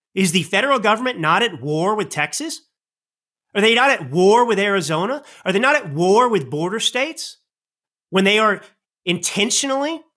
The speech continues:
preventing these states from doing their own jobs? And this country was never, never, ever intended to give the federal government this much power.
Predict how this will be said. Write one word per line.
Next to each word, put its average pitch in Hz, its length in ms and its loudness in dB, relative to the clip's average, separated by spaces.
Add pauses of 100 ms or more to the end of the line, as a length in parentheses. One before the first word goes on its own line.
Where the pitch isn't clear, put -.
(600)
preventing 196 600 0
these 240 180 -2
states 180 500 -4 (180)
from 190 220 0
doing 214 260 2
their 170 260 0
own 208 180 0
jobs? 185 540 -4 (2750)
And 190 100 0
this 233 140 2
country 254 320 0
was 175 180 0
never, 302 800 0
never, 254 580 -4 (160)
ever 226 340 -2
intended 160 640 -4 (440)
to 196 120 -4
give 165 200 0
the 165 80 -4
federal 196 360 -2
government 165 360 -4
this 147 200 -8
much 143 220 -8
power. 117 380 -4